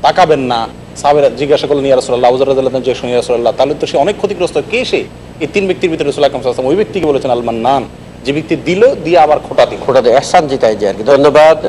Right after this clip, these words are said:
Speaker 2: ডক্টর আব্দুল্লাহ জাহাঙ্গীর, ধন্যবাদ শেখ মুজাফফর বিন মহসিন, ধন্যবাদ শেখ আহমদুল্লাহ, আপনাদের সকলকে আন্তরিক ধন্যবাদ। আপনারা সুন্দর আলোচনা করেছেন। শুধুও দর্শকবৃন্দ, আমাদের এ পর্বের আলোচনার মধ্য দিয়ে স্পষ্ট হয়ে গেল জাকাত ব্যয়ের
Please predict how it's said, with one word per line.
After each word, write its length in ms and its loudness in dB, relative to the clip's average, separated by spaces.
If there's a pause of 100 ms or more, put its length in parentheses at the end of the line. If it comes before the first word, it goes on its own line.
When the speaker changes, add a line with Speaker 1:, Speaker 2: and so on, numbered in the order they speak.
(360)
Speaker 2:
ডক্টর 220 2
আব্দুল্লাহ 300 2
জাহাঙ্গীর, 440 2
ধন্যবাদ 500 4
শেখ 260 -2
মুজাফফর 320 0
বিন 180 -2
মহসিন, 400 0
ধন্যবাদ 380 0
শেখ 200 -4 (100)
আহমদুল্লাহ, 520 2 (340)
আপনাদের 240 2
সকলকে 460 0
আন্তরিক 300 2
ধন্যবাদ। 360 4
আপনারা 280 0
সুন্দর 300 -2
আলোচনা 280 2
করেছেন। 280 0
শুধুও 300 4
দর্শকবৃন্দ, 640 4 (320)
আমাদের 380 4
এ 120 2
পর্বের 320 0
আলোচনার 380 2
মধ্য 220 2
দিয়ে 180 -2
স্পষ্ট 440 -2
হয়ে 240 4
গেল 240 4
জাকাত 440 2
ব্যয়ের 180 0